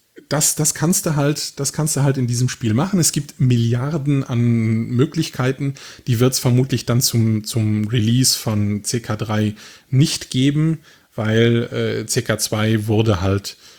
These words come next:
wie alle Paradox-Spiele, sehr, sehr, sehr liebevoll durch D L Cs erweitert. Das wird's halt hier dann nicht geben. Ähm, aber, äh, ich freue mich trotzdem darauf.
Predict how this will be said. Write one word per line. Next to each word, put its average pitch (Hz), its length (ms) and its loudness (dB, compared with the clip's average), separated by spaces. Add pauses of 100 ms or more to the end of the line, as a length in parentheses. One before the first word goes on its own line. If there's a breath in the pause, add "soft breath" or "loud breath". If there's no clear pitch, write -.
(160 loud breath)
wie 104 280 -6
alle 117 220 4
Paradox-Spiele, 107 920 0
sehr, 113 320 2
sehr, 107 240 0
sehr 107 220 2
liebevoll 110 720 2
durch 98 400 -4
D 107 140 -4
L 104 120 -2
Cs 113 380 0
erweitert. 139 640 0 (640 loud breath)
Das 95 180 -6
wird's 107 200 2
halt 104 140 -4
hier 110 160 0
dann 95 180 -2
nicht 127 280 0
geben. 113 420 0 (500 loud breath)
Ähm, 98 640 -2 (1160)
aber, 107 480 0 (320)
äh, 151 120 -16 (880)
ich - 180 -8
freue 151 180 0
mich 139 180 0
trotzdem 147 400 0
darauf. 120 420 -2